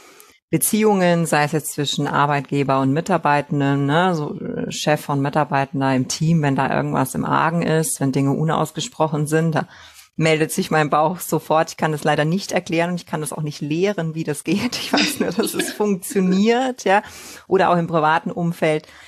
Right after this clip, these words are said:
wenn ich, äh, wenn ich Paare sehe und mir denke, „Okay, also, die sind nicht glücklich.“ Ja, ohne dass, dass darüber gesprochen wird oder Ähnliches. Ich weiß nicht, ob das, das die Körpersprache oder die Art und Weise, wie sie sprechen. Ich sehe das als große Stärke, als Gabe,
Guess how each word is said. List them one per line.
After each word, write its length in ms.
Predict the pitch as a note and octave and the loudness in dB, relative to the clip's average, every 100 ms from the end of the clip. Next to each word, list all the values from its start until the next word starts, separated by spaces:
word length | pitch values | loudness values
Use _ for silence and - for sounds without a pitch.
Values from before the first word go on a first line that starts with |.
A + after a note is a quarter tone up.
| - - - - | -20 -20 -8 0
wenn 100 | E3 | 0
ich, 300 | D#3 - - | 0 -2 2
äh, 240 | D3+ C#3+ | 2 2
wenn 160 | C#3+ D3 | -2 -2
ich 220 | C#3+ - | -2 -8
Paare 540 | - D#3 D3 D#3 D#3+ D3+ | -6 0 2 2 2 0
sehe 260 | D3+ D3+ | 0 0
und 140 | D3 D#3 | 0 0
mir 120 | C#3 | 0
denke, 240 | C#3+ C3 | -2 -2
„Okay, 280 | - C#3 C#3 - | -4 -6 -4 -4
also, 180 | C3+ - - - _ | -6 -8 -12 -20 _
die 80 | D3+ | -6
sind 120 | C#3 | -2
nicht 140 | C#3 - | -2 -2
glücklich.“ 460 | C3 - C3 - - _ _ - | -8 -6 -8 -8 -18 _ _ -4
Ja, 220 | D3 - | -2 0
ohne 400 | - A3+ A#3+ A3 | 2 4 4 4
dass, 340 | G3 F#3+ - | 4 0 -2
dass 240 | - F3+ - | 0 0 2
darüber 320 | E3 F3 E3+ | 0 2 0
gesprochen 500 | D#3 - F#3+ F3 D#3 | -2 0 -2 0 -2
wird 280 | D3+ D3 - | 0 0 0
oder 120 | - | 0
Ähnliches. 640 | C#3+ D3+ C#3 C#3+ C3 - | 2 0 0 -2 -2 -6
Ich 80 | - | -2
weiß 160 | D3 D3+ | 0 0
nicht, 180 | C#3 | -4
ob 120 | - - | -6 -6
das, 140 | - | -8
das 120 | D3+ | -8
die 100 | - | -10
Körpersprache 720 | - - D3 C#3+ - C#3+ C#3 | -4 -2 -2 -4 -2 -2 0
oder 160 | C#3 C#3 | -2 0
die 140 | C#3+ | 0
Art 180 | C#3 C#3+ | 0 -2
und 80 | C#3 | 0
Weise, 320 | C3+ C#3 D3 | 0 0 -2
wie 120 | C#3 | -4
sie 120 | C#3 | -4
sprechen. 420 | C3 - C3+ - C#3+ - - - - | -6 -4 -4 -4 -10 -16 -20 -20 -8
Ich 160 | - G3+ | -6 -2
sehe 140 | G#3+ | 2
das 120 | G3 | 2
als 200 | F3+ D3+ | 2 -2
große 300 | - D#3 - | -6 -12 -10
Stärke, 440 | D#3 - D3 D#3+ - | -6 0 0 -2 -6
als 220 | D3+ - | -8 -2
Gabe, 420 | D3 D3 D3+ - | 2 2 0 -8